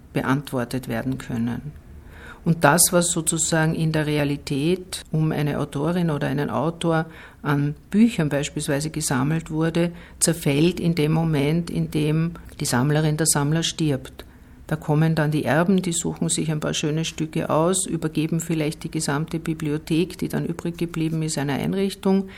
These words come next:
Die Einrichtung macht eine Aufnahme, sodass die Bibliothek noch ideell rekonstruierbar ist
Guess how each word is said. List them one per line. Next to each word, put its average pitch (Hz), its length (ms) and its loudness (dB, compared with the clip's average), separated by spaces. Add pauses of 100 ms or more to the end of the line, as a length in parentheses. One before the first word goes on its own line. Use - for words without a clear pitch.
(260)
Die - 80 -4
Einrichtung 165 540 0
macht 151 260 -2
eine 147 220 0
Aufnahme, 190 580 2
sodass 170 420 -4
die 165 120 -6
Bibliothek 160 680 -2
noch 156 380 -2
ideell 175 800 4 (100)
rekonstruierbar 160 1200 0
ist - 400 -4